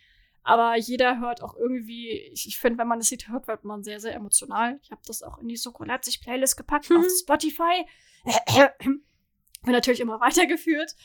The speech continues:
Speaker 1: Und der Sprecher sehnt sich halt nach einem Ort, an dem das Herz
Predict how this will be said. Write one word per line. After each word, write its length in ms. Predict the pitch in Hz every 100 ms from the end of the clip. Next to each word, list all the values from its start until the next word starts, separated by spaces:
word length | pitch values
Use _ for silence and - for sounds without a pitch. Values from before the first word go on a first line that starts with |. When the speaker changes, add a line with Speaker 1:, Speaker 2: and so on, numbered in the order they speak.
| - - - - _
Speaker 1:
Und 300 | 247 262 269
der 80 | 262
Sprecher 340 | - 269 269
sehnt 340 | 208 226 269 285
sich 180 | 262 247
halt 220 | 254 240
nach 140 | 247 -
einem 220 | 247 240
Ort, 440 | 247 247 247 -
an 380 | - 240 233 220 -
dem 180 | 240 240
das 220 | 233 -
Herz 420 | 240 214 - -